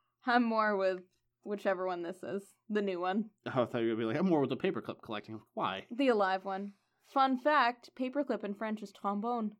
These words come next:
Speaker 1: because it looks like a trombone. Okay, moving on.
Speaker 2: We are moving on. But they're on a rooftop above Spike while they're threatening him. And they shoot Spike with a really great fourth wall joke.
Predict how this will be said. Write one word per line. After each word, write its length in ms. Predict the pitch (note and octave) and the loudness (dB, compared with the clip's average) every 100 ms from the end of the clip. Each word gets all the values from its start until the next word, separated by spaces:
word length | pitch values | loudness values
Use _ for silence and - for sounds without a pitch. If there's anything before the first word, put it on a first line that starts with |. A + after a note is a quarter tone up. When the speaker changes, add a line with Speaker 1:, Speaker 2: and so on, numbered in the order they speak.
| _ - | _ -16
Speaker 1:
because 200 | A3+ A#3 | -12 -10
it 40 | |
looks 180 | - - | -10 -10
like 120 | C4 | -10
a 40 | |
trombone. 480 | C4 B3+ B3+ A#3 A3 A3 _ - | -6 -6 -2 -4 -4 -10 _ -20
Okay, 300 | - - B3 - B3 | -10 -6 -6 -6 -14
moving 240 | A#3+ A#3+ | -8 -4
on. 180 | A3 G#3+ _ B2+ | -4 -6 _ -4
Speaker 2:
We 120 | A#2+ | 0
are 120 | A2+ | 0
moving 300 | G#2+ G#2 G#2+ | -2 -4 -6
on. 220 | G#2 G#2 G2+ _ _ _ _ _ - | -6 -8 -10 _ _ _ _ _ 0
But 180 | D3 | 4
they're 160 | D#3 E3+ | 8 8
on 100 | D#3+ | 8
a 60 | C#3 | 6
rooftop 440 | C#3+ C#3 - B2 | 4 4 4 2
above 260 | B2 B2 A#2 | 2 -2 -4
Spike 300 | - A#2+ A#2 | -2 -2 0
while 80 | A#2+ | -2
they're 140 | A#2+ | -2
threatening 520 | A2+ A2+ B2 A2+ A#2 | -4 -4 -4 -2 -6
him. 360 | A2 A2+ A2+ A2 _ _ _ _ _ _ - | -6 -6 -6 -10 _ _ _ _ _ _ -2
And 160 | C3+ C3 | 2 2
they 80 | |
shoot 360 | C3 - D3 C#3+ | 0 4 2 2
Spike 480 | - - B2+ B2+ B2 - _ - | -6 2 4 4 0 -14 _ -6
with 400 | C3 B2+ A#2+ A2+ - | 0 2 0 -4 -6
a 80 | D3 | 0
really 340 | E3 E3 C#3+ | 10 10 10
great 420 | C3+ B2 A#2+ - | 2 0 -2 -4
fourth 300 | - A#2 A#2 | -4 -4 -4
wall 240 | A#2+ A2 G#2+ | -4 -4 -4
joke. 320 | A2 A2 | -6 -6